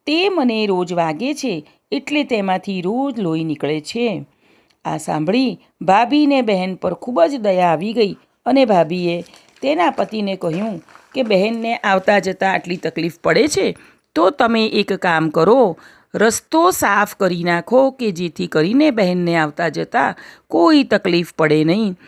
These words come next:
ભાઈ તો બીજે દિવસે કોદાળી લઈ અને નીકળી પડ્યો.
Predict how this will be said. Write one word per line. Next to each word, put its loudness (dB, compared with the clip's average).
ભાઈ 2
તો -2
બીજે -2
દિવસે -4
કોદાળી 0
લઈ 2
અને 6
નીકળી 0
પડ્યો. -2